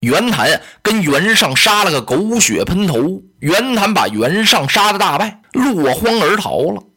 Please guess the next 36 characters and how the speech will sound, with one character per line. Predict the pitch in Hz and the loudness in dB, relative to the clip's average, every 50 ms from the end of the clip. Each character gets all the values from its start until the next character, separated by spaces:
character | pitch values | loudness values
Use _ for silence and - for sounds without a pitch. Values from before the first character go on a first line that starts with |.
| _ _ | _ _
袁 | - 151 190 220 247 254 | -2 0 0 0 0 -2
谭 | 220 190 185 208 226 214 | 0 0 0 0 0 0
占 | - 254 190 147 131 | 2 2 2 0 0
据 | 131 - - 151 | -2 -2 -2 0
了 | 120 117 | -2 0
青 | - - - - 226 220 220 | 0 0 2 2 2 0 0
州， | 214 214 214 208 - - _ - | 0 -2 -2 -4 -8 -14 _ -4
他 | - 233 | -2 0
有 | 214 185 120 | 0 0 0
夺 | 92 - 117 147 185 208 | -2 -4 -2 0 0 0
冀 | 190 - - 240 208 156 113 | 0 0 0 0 0 0 -2
州 | 107 175 202 | -2 -2 -2
之 | 202 196 214 | 0 -2 -2
心， | 208 - 226 220 240 233 - _ _ _ _ _ | 0 0 -2 -2 -4 -6 -12 _ _ _ _ _
但 | - 240 214 | 0 0 2
是 | 202 - 240 196 147 | 2 2 2 0 -2
呢， | 127 - - - - | -4 -8 -16 -8 -4
他 | - 240 | -2 0
没 | 226 214 202 202 226 240 269 | 2 2 0 0 0 -2 -4
敢 | - 220 208 - - | -4 -6 -6 -6 -2
轻 | - - - 220 226 226 | -2 0 0 0 0 -2
举 | 175 - - | -2 -4 -6
妄 | - 123 175 160 135 | -4 -4 -2 -2 -2
动 | 143 208 220 170 131 | -2 -2 -4 -4 -6
啊。 | - - _ _ _ _ _ - | -10 -16 _ _ _ _ _ -8
他 | - - 262 254 262 | -2 0 2 2 2
跟 | 254 254 254 | 2 2 2
手 | 247 - - 131 107 107 | 2 2 2 0 0 0
下 | 120 175 175 | 0 0 0
的 | 151 127 | 0 0
谋 | 117 135 147 190 240 | 0 0 0 0 0
士 | - - 190 147 | 0 0 0 2
辛 | - - 233 226 233 | 2 2 0 0 0
平 | 202 - 160 165 202 | -2 -2 -2 0 0
商 | 214 240 226 226 | 0 0 -2 -2
量 | 208 147 | -4 -6